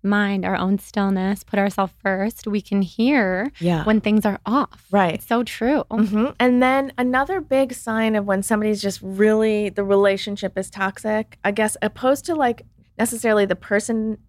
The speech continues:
Speaker 2: being toxic in this case, but the relationship is toxic, is whenever you're with that person, you don't feel like yourself, or you're behaving, you're doing things that are not, like, normally,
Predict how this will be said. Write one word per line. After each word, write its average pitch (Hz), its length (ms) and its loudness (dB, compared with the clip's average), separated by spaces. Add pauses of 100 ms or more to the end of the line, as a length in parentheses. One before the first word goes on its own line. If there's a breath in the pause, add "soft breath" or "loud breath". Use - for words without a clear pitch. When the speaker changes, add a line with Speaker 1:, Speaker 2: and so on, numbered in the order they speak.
Speaker 2:
being 226 280 2
toxic 226 440 -4
in 220 80 0
this 220 160 -2
case, 226 240 -2
but 185 180 0
the 190 100 -2
relationship 196 520 -2
is 220 80 -6
toxic, 226 400 -6
is 202 100 -4
whenever 202 420 0
you're 214 220 2
with 190 400 0 (300 soft breath)
that 208 180 0
person, 226 460 0 (400 soft breath)
you 208 180 2
don't 208 240 0
feel 208 220 2
like 208 200 0
yourself, 196 520 -2
or 202 100 0
you're 202 300 2
behaving, 196 880 -2
you're 202 120 2
doing 196 440 0
things 196 420 -2
that 180 140 0
are 180 80 0
not, 185 440 -4 (140)
like, 180 320 -6 (380)
normally, 185 960 0